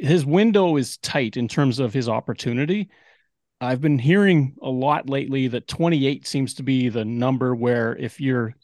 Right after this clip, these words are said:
still not in the N F L, you're probably not going to be in the N F L. So you wanna make your mark before that age. He's young. He's got that going for him. He, the Lisfranc injury should not be a, a problem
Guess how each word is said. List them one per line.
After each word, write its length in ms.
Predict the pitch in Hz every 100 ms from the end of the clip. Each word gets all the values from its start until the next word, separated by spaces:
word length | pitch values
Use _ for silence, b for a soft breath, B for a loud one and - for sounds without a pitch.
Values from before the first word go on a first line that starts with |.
| _
still 460 | - - - 175 170
not 220 | 143 139
in 80 | 131
the 100 | 127
N 120 | 123
F 140 | 117
L, 120 | 120 113
you're 140 | 104
probably 500 | - - 143 147 139
not 260 | 127 131 120
going 260 | 127 127
to 60 | 104
be 360 | 92 123 165
in 100 | 185
the 100 | 185
N 120 | 185 190
F 160 | 175
L. 160 | 202 196 B B B
So 160 | -
you 180 | 143 139
wanna 180 | 151 185
make 260 | 180 170 -
your 100 | 143
mark 300 | 139 139 -
before 440 | - - - 139 120
that 240 | 117 110
age. 480 | 104 113 113 87 - b b b _
He's 280 | - 139 113
young. 380 | 139 156 156 139
He's 340 | - 127 107 _ -
got 260 | 143 147
that 260 | - 147 -
going 320 | 127 131 131
for 260 | 131 127 120
him. 140 | 117 b b b b b _ _ _
He, 500 | - 123 139 131 117 -
the 360 | 190 220 151
Lisfranc 640 | 123 123 - 156 147 143 156
injury 600 | 151 135 147 147 139 -
should 400 | - - 151 135 -
not 340 | 131 143 147
be 220 | 147 135
a, 140 | 131 117
a 80 | 107
problem 640 | - 135 131 143 139 135